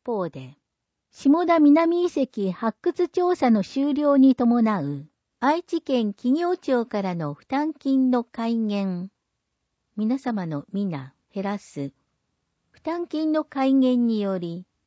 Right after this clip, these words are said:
全体では十三点一パーセント減の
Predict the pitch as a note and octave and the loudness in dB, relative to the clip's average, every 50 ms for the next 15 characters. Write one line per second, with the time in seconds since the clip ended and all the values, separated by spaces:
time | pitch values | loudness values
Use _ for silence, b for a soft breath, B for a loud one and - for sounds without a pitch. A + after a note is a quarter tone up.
0 | _ _ _ _ C#4 C#4+ E4+ F#4 F4+ - - D#4+ D#4+ E4 D#4+ C#4 D4+ C#4 A#3 F#3+ | _ _ _ _ 0 2 2 0 -2 0 0 2 2 2 0 0 -2 -2 -2 -2
1 | F3 E3 F3+ - D4 E4 F4 D#4+ - - D#4+ E4 E4 E4 C#4 C4 G#3+ F#3 E3+ - | -4 -4 -6 -4 -2 -2 -2 -2 -2 -2 0 0 0 -2 -4 -4 -4 -4 -6 -8
2 | _ - - - D4 C#4 - D#4 D4 D4+ D#4 D4 - D4+ D4 D4 C#4+ C4+ _ - | _ -16 -12 -10 -10 -6 -2 -2 0 0 -2 -4 -4 -4 -2 -2 -4 -4 _ -6
3 | F#3+ D3+ - _ _ - B3+ C4+ B3+ G#3+ E3+ D3 C#3 C3 C3 | -8 -8 -10 _ _ -2 0 0 0 0 -2 -4 -6 -8 -10